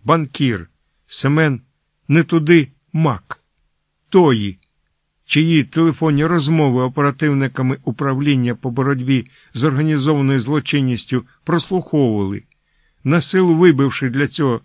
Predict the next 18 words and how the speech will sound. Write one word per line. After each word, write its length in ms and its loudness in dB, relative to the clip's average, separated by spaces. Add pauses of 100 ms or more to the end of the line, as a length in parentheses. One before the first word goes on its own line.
(120)
спеціальну 720 -4
техніку, 600 -4 (500)
уважно 520 2
слухав 760 0 (360)
і 80 -4
жодного 540 -2
разу 480 -2
не 200 2
перебив 600 0 (200)
співбесідника. 1400 -2 (760)
"Якщо 400 -2
це 260 -2 (100)
секс 580 0
по 160 -4
телефону, 880 -2 (540)
то, 260 0
їй-богу, 760 -2 (160)
збочений", 920 -4